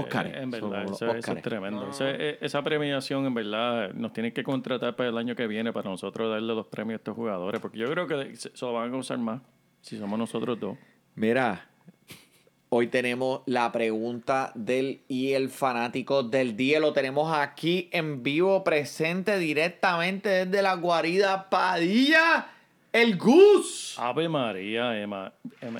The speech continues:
Speaker 2: ¿en serio, Emanuel?
Speaker 3: Bueno,
Speaker 2: Gustavo
Speaker 1: aquí está.
Speaker 2: nos va a hacer la pregunta de la semana.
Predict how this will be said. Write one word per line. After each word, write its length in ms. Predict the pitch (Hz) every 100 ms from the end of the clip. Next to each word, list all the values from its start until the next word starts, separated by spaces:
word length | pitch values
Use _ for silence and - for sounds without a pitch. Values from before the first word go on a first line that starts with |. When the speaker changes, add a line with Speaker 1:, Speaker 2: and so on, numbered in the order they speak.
| -
Speaker 2:
¿en 160 | 117 107
serio, 380 | 160 233 196 101 95
Emanuel? 440 | 123 113 98 131
Speaker 3:
Bueno, 180 | 147 165
Speaker 2:
Gustavo 80 | 123
Speaker 1:
aquí 140 | 123
está. 220 | 131 107 127
Speaker 2:
nos 320 | 165 131 117
va 40 |
a 40 | 113
hacer 160 | 131 139
la 100 | 147
pregunta 360 | 135 113 117
de 60 | 131
la 40 |
semana. 580 | 131 135 101 95 131 151